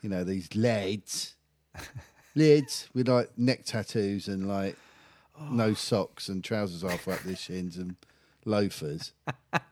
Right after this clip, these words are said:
Speaker 1: Do you know what I mean?
Speaker 2: They're the
Speaker 1: And
Speaker 2: ones?
Speaker 1: it,
Speaker 2: Oh,
Speaker 1: yeah.
Speaker 2: God, yeah.
Speaker 1: And the
Speaker 2: I know
Speaker 1: girls,
Speaker 2: exactly what you
Speaker 1: the
Speaker 2: mean.
Speaker 1: girls were like,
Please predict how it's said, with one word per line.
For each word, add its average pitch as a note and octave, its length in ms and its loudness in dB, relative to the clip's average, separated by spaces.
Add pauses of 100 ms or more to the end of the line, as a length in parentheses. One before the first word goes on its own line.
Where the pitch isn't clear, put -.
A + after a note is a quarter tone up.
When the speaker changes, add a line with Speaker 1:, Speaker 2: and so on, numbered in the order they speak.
(560)
Speaker 1:
Do B2+ 100 -2
you - 20 2
know C3 180 4
what C#3 80 4
I D#3 160 6
mean? C#3 160 2
Speaker 2:
They're D3 100 4
the B2+ 80 4
Speaker 1:
And C3 160 8
Speaker 2:
ones? - 160 -2
Speaker 1:
it, - 80 -14
Speaker 2:
Oh, A#2+ 180 6
Speaker 1:
yeah. A2+ 120 6
Speaker 2:
God, G#2 260 -2
yeah. F#2 200 -6 (240)
Speaker 1:
And B2 100 0
the C3+ 140 4
Speaker 2:
I C3 80 4
know - 0 -
Speaker 1:
girls, C#3 360 8
Speaker 2:
exactly G#2 240 -4
what A2 100 -6
you B2+ 40 -4
Speaker 1:
the B2+ 60 2
Speaker 2:
mean. A2 60 0
Speaker 1:
girls C#3+ 380 8
were C3 80 4
like, B2 360 4